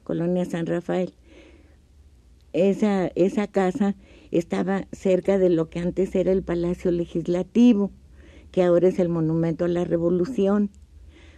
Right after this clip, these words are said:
Y era un rumbo bonito, muy cerca de la Reforma, la Glorieta de Colón, que, mm, tan diferente de cómo es ahora y de cómo va a quedar, que no sabemos cómo quede después, si,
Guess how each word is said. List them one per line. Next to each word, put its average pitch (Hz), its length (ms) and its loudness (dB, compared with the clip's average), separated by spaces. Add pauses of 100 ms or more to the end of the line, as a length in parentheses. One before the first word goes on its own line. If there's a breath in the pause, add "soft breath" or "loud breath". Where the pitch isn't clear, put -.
(320 soft breath)
Y 190 460 2
era 240 260 4
un 247 140 4
rumbo 220 320 2
bonito, 180 640 -2 (400 soft breath)
muy 208 160 0
cerca 185 320 -2
de 170 60 -4
la 165 140 -4
Reforma, 180 760 -2
la 160 180 -2
Glorieta 160 480 -2
de 170 140 -4
Colón, 170 560 -2 (600 soft breath)
que, 147 300 -2
mm, 120 440 -12
tan 156 200 -2
diferente 180 600 -2
de 139 160 -4
cómo 170 260 -8
es 175 160 -8
ahora 175 400 -4 (240 loud breath)
y 165 120 4
de 160 140 -4
cómo 170 320 -4
va 180 180 -2
a 180 100 -4
quedar, 185 460 -2 (400)
que 160 120 -6
no 180 160 -6
sabemos 170 520 -4
cómo 170 380 -4
quede 165 360 0
después, 165 520 -2 (560 loud breath)
si, 151 360 -6